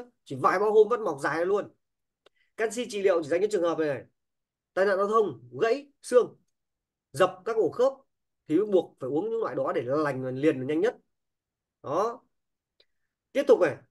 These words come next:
trong canxi nó có hai loại, canxi thủy phân và canxi nhiệt phân.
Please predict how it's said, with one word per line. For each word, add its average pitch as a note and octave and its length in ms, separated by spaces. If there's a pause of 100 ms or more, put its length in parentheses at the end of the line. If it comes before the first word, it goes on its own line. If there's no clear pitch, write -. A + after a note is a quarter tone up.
(160)
trong C4 240
canxi B3+ 460
nó B3 80
có C4 100
hai A#3+ 200
loại, F3 300 (680)
canxi G#3+ 420
thủy D3 400
phân G#3+ 400
và C3+ 320
canxi F#3+ 380
nhiệt E3 340
phân. G#3+ 220